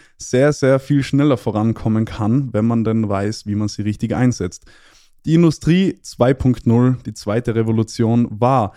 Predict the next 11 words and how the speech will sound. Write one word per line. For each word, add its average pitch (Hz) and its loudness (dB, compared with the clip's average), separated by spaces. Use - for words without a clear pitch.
Elektrizität, 123 -2
Massenfertigung 131 0
und 131 -2
Entwicklung 123 0
der 117 2
Telekommunikation. 110 0
Man 113 -2
kann 135 0
da 127 0
auch 139 0
vom 143 0